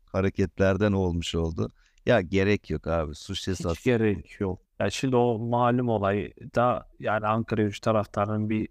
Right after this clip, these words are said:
Speaker 2: suçu yokken beş maç seyircisi oynadım Ankara'da. Ve ilk seyircili maçın bu. Yani şimdi bir sürü sahaya su şişesi attın, küfür ettin. Gözlemci bunları not etti. Yani yine ceza alacaksın. Yine sen takımından ayrı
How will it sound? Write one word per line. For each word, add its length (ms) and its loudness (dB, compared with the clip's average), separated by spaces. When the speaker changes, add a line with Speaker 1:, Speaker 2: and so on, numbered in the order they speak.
Speaker 2:
suçu 360 -2
yokken 340 0
beş 240 0
maç 140 -2
seyircisi 580 -2
oynadım 380 -4
Ankara'da. 640 -2
Ve 120 0
ilk 240 2
seyircili 500 0
maçın 440 -2
bu. 200 -4
Yani 140 -8
şimdi 260 -4
bir 60 0
sürü 260 -2
sahaya 360 2
su 200 -10
şişesi 340 -2
attın, 320 -2
küfür 300 -4
ettin. 480 -2
Gözlemci 600 0
bunları 340 0
not 200 0
etti. 220 -4
Yani 180 2
yine 220 2
ceza 340 0
alacaksın. 420 -2
Yine 180 0
sen 200 -2
takımından 600 -2
ayrı 540 2